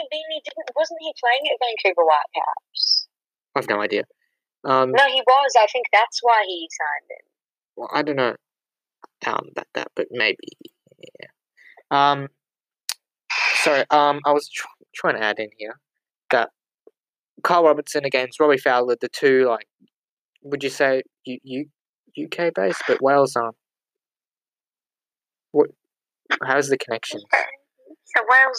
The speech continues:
Speaker 1: is part of U K.
Speaker 2: Yeah. Which, yeah. Okay. I don't wanna m-, make a mistake. So Wales, Robbie Fowler, um, England. It's sort of like a derby. I don't know. Is that something you see? Like a
Speaker 1: Wait,
Speaker 2: U-,
Speaker 1: when are we versing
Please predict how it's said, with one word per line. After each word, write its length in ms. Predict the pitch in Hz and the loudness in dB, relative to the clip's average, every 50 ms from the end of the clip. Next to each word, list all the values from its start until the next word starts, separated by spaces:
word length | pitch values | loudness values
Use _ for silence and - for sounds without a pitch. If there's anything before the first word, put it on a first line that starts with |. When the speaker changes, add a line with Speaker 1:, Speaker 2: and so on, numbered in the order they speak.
| - 202 | -6 -6
Speaker 1:
is 100 | - - | -2 0
part 180 | - 180 170 165 | 2 2 2 2
of 60 | 160 - | 0 -6
U 160 | 151 156 160 156 - - | -12 -18 -12 -6 -2 0
K. 80 | 175 175 190 208 226 262 554 _ _ _ _ _ _ _ _ _ | 0 0 0 -4 -6 -8 -10 _ _ _ _ _ _ _ _ _
Speaker 2:
Yeah. 100 | - 120 - - | -6 -6 -6 -4
Which, 120 | - 151 147 - - _ _ _ _ _ _ - | -6 -6 -8 -8 -14 _ _ _ _ _ _ -4
yeah. 180 | 135 117 110 - - _ _ _ _ _ _ _ - | -2 -2 -2 -2 -6 _ _ _ _ _ _ _ -8
Okay. 240 | 131 - 127 - - _ _ _ - _ _ _ _ _ _ _ - | -4 -4 -4 -4 -6 _ _ _ -20 _ _ _ _ _ _ _ -6
I 80 | 127 123 | -2 -2
don't 100 | 120 117 | 0 0
wanna 140 | 117 113 | 0 -2
m-, 340 | 113 113 - _ _ 131 123 | -4 -8 -14 _ _ -12 -8
make 200 | 120 110 107 - | -6 -6 -8 -8
a 40 | - | -14
mistake. 380 | 107 - - - - - - - _ _ _ - | -16 -14 -8 -8 -8 -8 -8 -12 _ _ _ -14
So 380 | - - 139 131 127 123 - - | -4 0 2 4 4 4 4 2
Wales, 840 | - 143 147 - 143 147 151 151 151 156 156 151 147 - - - - _ _ _ _ _ _ _ _ _ _ _ _ - | -4 -8 -2 0 0 2 4 4 6 6 6 6 4 0 -6 -14 -16 _ _ _ _ _ _ _ _ _ _ _ _ 2
Robbie 200 | 147 147 143 147 | 2 4 4 4
Fowler, 520 | 139 - 139 127 127 123 123 123 120 120 - _ _ - | 2 2 0 0 2 2 2 2 0 -2 -4 _ _ -6
um, 160 | 127 117 110 - | -6 -6 -6 -6
England. 420 | - 127 123 113 120 117 113 117 117 _ _ _ _ _ _ _ _ _ _ _ _ _ _ _ _ _ - - - - | -10 -12 -10 -2 0 0 0 0 -2 _ _ _ _ _ _ _ _ _ _ _ _ _ _ _ _ _ -16 -10 -4 -2
It's 160 | 151 151 - | -2 2 4
sort 140 | 214 202 185 | 4 6 6
of 60 | 160 | 4
like 160 | 151 139 - | 2 0 -2
a 40 | 117 | -4
derby. 500 | - - 120 127 143 151 - 131 120 113 | -2 0 2 2 2 2 0 0 0 0
I 80 | 110 | 0
don't 140 | 113 120 120 | -2 -4 -10
know. 120 | 127 117 110 107 _ _ _ _ _ | -14 -16 -16 -18 _ _ _ _ _
Is 100 | 127 127 | -10 -4
that 220 | 127 123 127 - - | -4 -4 -4 -4 -8
something 400 | - 127 123 123 123 120 123 117 _ _ _ _ _ _ | -12 -12 -10 -10 -10 -10 -12 -16 _ _ _ _ _ _
you 120 | 123 117 | -6 -4
see? 340 | 110 - - 120 120 120 120 - - - - _ _ _ _ _ _ _ _ _ _ _ _ _ _ - | -4 -2 -2 -2 -2 -4 -6 -12 -14 -16 -16 _ _ _ _ _ _ _ _ _ _ _ _ _ _ -10
Like 140 | 120 - 165 | -4 -2 0
a 100 | 175 170 | 2 2
Speaker 1:
Wait, 140 | 208 226 214 | 2 2 2
Speaker 2:
U-, 40 | 185 | 2
Speaker 1:
when 120 | 202 208 | 0 2
are 100 | 220 214 214 | 2 2 0
we 120 | 214 208 - | 0 0 2
versing 320 | 185 185 214 - - 190 | 2 2 2 2 -2 -10